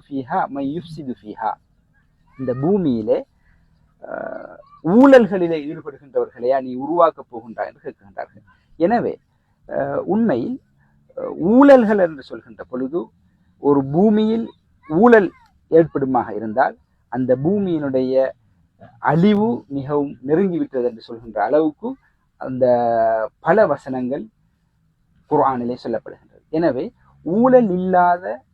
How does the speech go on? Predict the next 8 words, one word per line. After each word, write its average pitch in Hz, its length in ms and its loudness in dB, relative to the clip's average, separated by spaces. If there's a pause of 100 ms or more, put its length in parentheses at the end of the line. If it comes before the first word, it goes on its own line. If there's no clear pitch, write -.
(580)
நியாயமாக 175 880 4
நடந்து 147 340 -2
கொள்கின்ற, 156 680 -6
நேர்மையாக 165 720 4
நடந்து 127 320 -8
கொள்கின்ற, 147 600 -6 (560)
அஹ், 120 520 0 (380)
கல்விமான்களை 165 1000 4